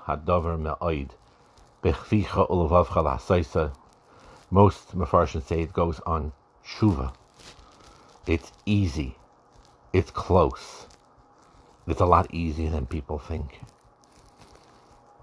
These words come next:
And that is so important to understand. The gift of Rosh Hashanah,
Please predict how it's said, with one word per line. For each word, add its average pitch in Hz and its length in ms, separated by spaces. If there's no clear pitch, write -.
And 95 120
that 87 140
is 90 120
so 98 400
important 87 440
to - 100
understand. 76 680
The 107 60
gift 110 380
of 95 140
Rosh 87 180
Hashanah, 78 480